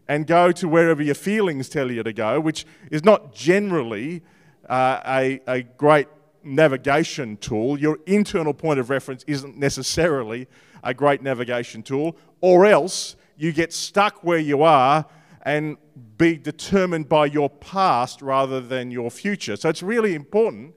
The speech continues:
to have an external point of reference. What we were saying yesterday, and for those who are just joining us online and part of our church family or fellowship, uh, you'll find the teaching from la-, from yesterday. I think, yeah, thanks, Dan.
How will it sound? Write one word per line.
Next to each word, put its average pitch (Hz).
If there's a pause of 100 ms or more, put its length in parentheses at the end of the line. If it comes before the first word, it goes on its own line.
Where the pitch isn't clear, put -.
(400)
to 165
have 175
an 151
external 170
point 156
of 139
reference. - (840)
What 208
we 240
were 202
saying 196
yesterday, 156 (400)
and 160
for 175
those 190
who 156
are 143
just 156
joining 165
us 151
online 151
and 139
part 156
of 147
our 143
church 147
family 147
or 117
fellowship, 170 (440)
uh, 139
you'll 151
find 160
the 139
teaching 147
from 131
la-, 135 (100)
from 127 (200)
yesterday. 139
I 135
think, 120
yeah, 98
thanks, 85
Dan. 95